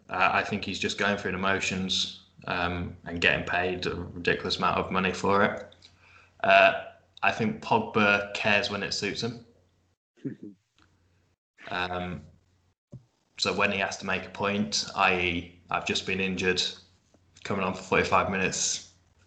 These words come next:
Speaker 1: I can be the star."
Speaker 2: Uh,
Speaker 1: Yeah.
Speaker 2: and there's a Euros coming up.
Speaker 1: And there's a Euros coming up, yeah.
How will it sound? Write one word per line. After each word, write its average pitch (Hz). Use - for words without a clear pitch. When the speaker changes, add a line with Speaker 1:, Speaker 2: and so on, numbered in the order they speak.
Speaker 1:
I 92
can 92
be 95
the 87
star." -
Speaker 2:
Uh, -
Speaker 1:
Yeah. 143
Speaker 2:
and 156
there's 135
a 135
Euros 131
coming 107
up. 107
Speaker 1:
And 104
there's 98
a 98
Euros 101
coming 104
up, 104
yeah. 107